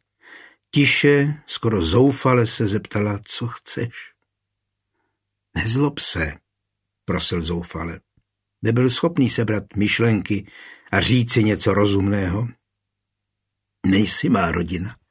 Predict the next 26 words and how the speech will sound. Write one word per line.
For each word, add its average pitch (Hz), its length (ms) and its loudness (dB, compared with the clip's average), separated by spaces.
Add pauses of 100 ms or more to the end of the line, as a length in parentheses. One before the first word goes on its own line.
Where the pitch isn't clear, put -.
(520)
Dělej 139 280 8
si, 120 180 -2
co 120 160 0
chceš. - 400 -4
Naopak, 151 420 2 (600)
pobavilo 131 540 4
mě 113 220 2
to. 101 200 -6 (1000)
Helgo, 131 360 4
já 120 200 6
tě 123 180 4
miluju.“ 123 680 6 (560)
„No, - 180 -6
dokazuješ 104 680 0
mi 107 100 0
to 98 140 -2
opravdu 98 440 -2 (240)
zvláštním 92 600 0
způsobem.“ 90 720 -6 (960)
„Vím 139 340 4
o 147 120 2
tvém 143 340 4
slibu.“ 131 520 2 (1300)
Prudce 120 460 -2
sebou 147 340 0
trhla 110 500 -2